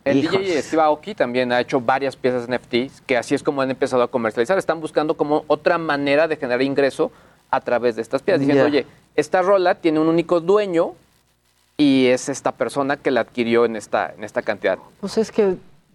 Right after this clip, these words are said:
Speaker 4: por ahí se tienen que ir
Speaker 3: Pues
Speaker 4: en lo
Speaker 3: sí.
Speaker 4: que hacen
Speaker 3: Pues
Speaker 4: conciertos.
Speaker 3: sí, porque
Speaker 1: Sí.
Speaker 3: si no, ¿de dónde sacan lana?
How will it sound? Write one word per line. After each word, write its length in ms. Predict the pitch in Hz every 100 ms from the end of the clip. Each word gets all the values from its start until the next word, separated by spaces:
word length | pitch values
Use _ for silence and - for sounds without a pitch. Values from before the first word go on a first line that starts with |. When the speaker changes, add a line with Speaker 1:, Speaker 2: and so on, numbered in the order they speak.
| _
Speaker 4:
por 160 | 196
ahí 140 | 190 208
se 120 | 208
tienen 320 | 214 214 190
que 180 | 175 170
ir 120 | 208
Speaker 3:
Pues 120 | 220 196
Speaker 4:
en 80 |
lo 60 | 185
Speaker 3:
sí. 100 | 190
Speaker 4:
que 60 | 208
hacen 360 | 220 226 214
Speaker 3:
Pues 160 | 170 185
Speaker 4:
conciertos. 460 | 185 175 233 262
Speaker 3:
sí, 100 | 196 202 247 208
porque 300 | 240 165 247
Speaker 1:
Sí. 80 |
Speaker 3:
si 100 | 294
no, 160 | 214 240
¿de 140 | 240
dónde 200 | 226 240 -
sacan 420 | 220 220 196 190
lana? 440 | 240 339 214 214